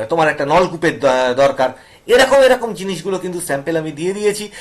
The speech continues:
তাহলে একটা প্যারাগ্রাফ করার অর্থ কি বলতো? যে একটা প্যারাগ্রাফের মধ্যে থেকে বাক্যগুলোকে, কমন বাক্যগুলোকে, কি সেন্টেন্সগুলোকে কিছু কিছু তৈরি করে রেখে দাও, যেগুলো তুমি সব জায়গায় ব্যবহার করতে পারবে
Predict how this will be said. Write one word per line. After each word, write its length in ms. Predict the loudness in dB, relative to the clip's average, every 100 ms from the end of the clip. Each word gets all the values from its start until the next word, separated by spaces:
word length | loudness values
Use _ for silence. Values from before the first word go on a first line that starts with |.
| -12
তাহলে 160 | -10
একটা 320 | -6 -8 -6 -6
প্যারাগ্রাফ 460 | -2 -2 -2 -6
করার 260 | -4 -4 0
অর্থ 220 | -2 -2
কি 140 | -12
বলতো? 380 | -12 -12 -12 -12 -16 -20 -10
যে 100 | -8 -6
একটা 260 | -8 -6
প্যারাগ্রাফের 520 | -4 -2 -2 -2 -4 -4
মধ্যে 200 | -6 -6
থেকে 180 | -6
বাক্যগুলোকে, 800 | -2 0 0 0 -4 -2 -4 -4
কমন 360 | -4 -2 -2 -2
বাক্যগুলোকে, 720 | -2 -2 -2 -4 -2 -4 -4
কি 300 | -10 -6 -4
সেন্টেন্সগুলোকে 920 | -2 -2 0 2 4 2 -2 -4 -4
কিছু 220 | -10 -12
কিছু 220 | -12 -12 -4
তৈরি 240 | -4 -4
করে 180 | -6 -6
রেখে 200 | -6 -4
দাও, 120 | -4
যেগুলো 300 | -4 -6 -8
তুমি 180 | -10 -12
সব 360 | -2 0 0 0
জায়গায় 260 | 0 2
ব্যবহার 300 | 4 2 0
করতে 240 | -4 -12 -12
পারবে 640 | -2 -2 0 0 0 0